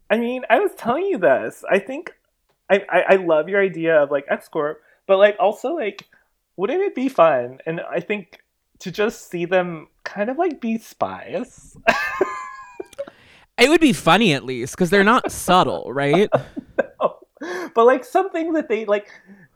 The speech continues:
Speaker 1: I think the problem with them is that they're always bad guys, right? And they're always, like, in this, like, it's always, like, this giant battle. And then it's just, like,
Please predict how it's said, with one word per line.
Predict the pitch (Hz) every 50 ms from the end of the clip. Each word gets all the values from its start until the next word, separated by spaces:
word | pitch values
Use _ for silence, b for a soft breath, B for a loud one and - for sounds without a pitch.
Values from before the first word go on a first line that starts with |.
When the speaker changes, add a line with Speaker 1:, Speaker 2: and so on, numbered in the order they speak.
| -
Speaker 1:
I | 202 208
think | 208 285 -
the | 427 415
problem | - - 185 175 175 175 175 175 170
with | 160 160 -
them | 131 127 120 107 123
is | 120 -
that | - 147 135 -
they're | 160 147 -
always | - 143 147 156 156
bad | 135 156 147 135 110 -
guys, | - 95 104 110
right? | - 127 123 -
And | - 135 135
they're | 135 - -
always, | - 160 170 180 185 190 190
like, | 196 196 -
in | - 160 165 160
this, | 160 156 - -
like, | 147 139 139 147
it's | 143 -
always, | 151 160 175 170 170
like, | 170 160 160
this | 165 165 160
giant | - - 143 139 139 143 135 -
battle. | 131 113 113 113 120 110 110 110 107 - - - -
And | 139 143 135
then | 151 156 151 151 147
it's | 156 -
just, | - 151 - 165
like, | 151